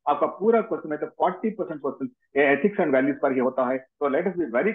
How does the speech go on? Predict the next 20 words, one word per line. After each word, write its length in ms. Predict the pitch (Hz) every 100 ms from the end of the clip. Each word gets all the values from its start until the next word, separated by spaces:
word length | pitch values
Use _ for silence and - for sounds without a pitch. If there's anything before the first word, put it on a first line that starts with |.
| 143
careful 260 | 117 120 117
about 180 | 120 120
that। 120 | 131 - _
आपके 260 | 127 127 143
question 320 | 147 147 175
को 100 | 175
पूरा 600 | - 170 185 143 107 - _
इसमें 220 | 135 156
आता 220 | 139 135 143
है 100 | 151
ना, 100 | 135
सौ 340 | - - 180
मार्क्स 240 | 170 151
तो 60 | 156
कुछ 200 | 156 -
कम 160 | 147 147
ही 100 | 151
नहीं 120 | 139
है, 220 | 147 - _ 117
देखेंगे। 420 | 123 - 95 95